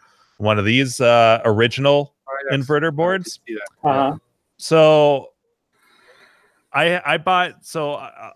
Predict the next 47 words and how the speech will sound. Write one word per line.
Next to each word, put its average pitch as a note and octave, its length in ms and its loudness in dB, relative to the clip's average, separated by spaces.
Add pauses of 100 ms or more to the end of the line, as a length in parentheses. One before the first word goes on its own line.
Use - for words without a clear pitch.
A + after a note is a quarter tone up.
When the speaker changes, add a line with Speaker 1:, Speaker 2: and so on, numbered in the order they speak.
Speaker 1:
um, G#2+ 460 -2 (180)
to, A2+ 340 -6
to A#2+ 100 -6
make A#2+ 400 -6
this B2 260 -6
as G2 200 -6
quick C3+ 280 -8
of G#2 100 -6
a G2+ 60 -6
summary G2+ 380 -6
as F2+ 100 -6
possible, F#2 560 -4
but, G2 220 -4
uh, G#2 240 -8
ultimately C3+ 520 -2
what A2+ 140 0
I A2 120 2
figured A2 360 -4
out G2+ 240 0
was G2+ 200 -6
in G2+ 100 -10
order B2 220 -2
to A#2+ 120 -12
get G#2+ 160 -2
a G2+ 60 -2
good A2+ 400 -2 (580)
quality A2 640 0
signal G2+ 480 -4
out G2+ 160 0
of G2+ 40 -8
my G2+ 100 -2
Red G2 180 -2
Tent F#2+ 260 -8
to, F#2 340 -4
to F#2 200 -6
stream, A#2 520 -8 (280)
it G#2 120 -8
had B2 240 -2
to B2+ 80 -2
be B2+ 160 -2
inverted A2 480 -2
before A#2 420 -2
it G#2 80 -12
got G#2 220 0
into G2+ 340 -4
my, F#2 440 -2
um, F2+ 520 -4